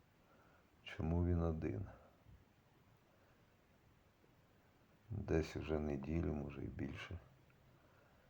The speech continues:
я не бачу борсучихи. Він постійно один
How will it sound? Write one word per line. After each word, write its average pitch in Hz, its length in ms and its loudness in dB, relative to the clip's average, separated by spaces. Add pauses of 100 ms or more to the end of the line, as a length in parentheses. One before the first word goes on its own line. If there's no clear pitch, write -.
(420)
я 73 140 2
не 76 140 2
бачу 73 340 2
борсучихи. - 760 -6 (2750)
Він 95 240 2
постійно 78 680 0
один - 380 -2